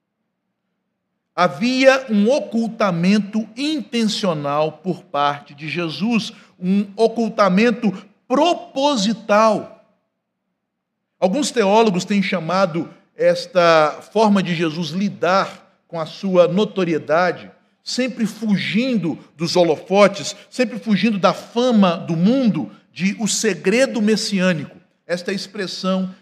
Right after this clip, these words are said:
que os teólogos usam, o segredo messiânico. Por que Jesus, quando curava pessoas, por exemplo, no capítulo nove, no versículo trinta de Mateus,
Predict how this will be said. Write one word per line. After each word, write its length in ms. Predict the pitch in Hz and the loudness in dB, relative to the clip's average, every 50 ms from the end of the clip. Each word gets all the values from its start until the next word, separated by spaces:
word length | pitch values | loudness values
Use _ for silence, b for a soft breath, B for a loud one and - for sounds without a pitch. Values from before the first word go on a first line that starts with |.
| _ _ _ _ | _ _ _ _
que 80 | 180 | -8
os 100 | 175 - | -8 -8
teólogos 640 | - - 180 175 175 175 180 175 151 170 160 131 143 | -6 -2 2 4 4 4 4 2 -2 -4 -8 -4 0
usam, 380 | 202 214 196 143 - 120 107 123 | 0 2 2 0 -2 -8 -10 -10
o 60 | - | -12
segredo 600 | - - 208 170 143 156 214 247 262 247 190 202 | -4 -4 -4 -4 -2 0 0 2 2 2 0 0
messiânico. 680 | 185 185 175 - - 180 165 156 147 127 113 - 113 b b b b b | -2 -2 -2 -4 -8 -8 -8 -8 -8 -8 -12 -16 -18 b b b b b
Por 200 | - 240 196 - | -4 -4 -4 -4
que 220 | - 294 339 320 247 | -2 -2 0 0 0
Jesus, 580 | 214 247 208 170 127 - 196 220 220 - - B B B B | 0 0 0 0 0 -2 0 2 2 0 0 B B B B
quando 240 | - 202 208 185 196 | -2 0 0 0 0
curava 440 | 196 196 196 190 208 233 233 208 190 | -2 -2 2 4 4 4 4 2 0
pessoas, 480 | 196 175 156 - - 233 233 220 - | 0 -2 -4 -2 0 0 2 2 0
por 160 | - - 220 208 | 0 -2 -2 0
exemplo, 480 | 185 160 139 202 208 196 - 165 135 B B B | 0 0 0 0 0 0 -2 -6 -8 B B B
no 80 | 170 180 | -8 -2
capítulo 480 | - 208 185 - 254 202 - 233 196 180 | 0 0 0 0 -6 -10 -8 -6 -6 -6
nove, 460 | 160 160 170 180 190 196 180 151 160 | -4 0 2 4 4 4 4 2 -2
no 80 | 160 | -4
versículo 460 | 156 165 160 - - 214 - 220 196 - | -4 -4 -4 -4 -6 -8 -8 -8 -10 -6
trinta 260 | - 202 226 208 202 | -4 -4 -4 -4 -4
de 100 | 151 175 | -4 -4
Mateus, 540 | 175 165 147 151 - 185 196 208 214 208 | -4 -4 -4 -4 -4 0 0 0 0 0